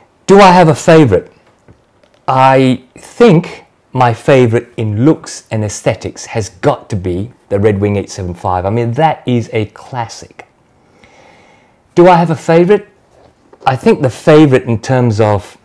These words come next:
arch support, comfort, it would have to be the Thursday Diplomat. They've built up that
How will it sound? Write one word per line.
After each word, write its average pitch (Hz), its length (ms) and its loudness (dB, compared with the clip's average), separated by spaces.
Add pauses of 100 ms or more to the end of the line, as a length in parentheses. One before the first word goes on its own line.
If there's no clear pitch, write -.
(340)
arch 127 260 -2
support, - 560 -4
comfort, 131 600 -4 (500)
it 104 160 -2
would 101 120 -4
have - 300 -8
to 139 60 -8
be 127 120 -4
the 110 100 -4
Thursday 113 400 -2
Diplomat. 104 560 -6 (280)
They've 101 280 -2
built 160 240 4
up 143 140 -8
that - 180 -6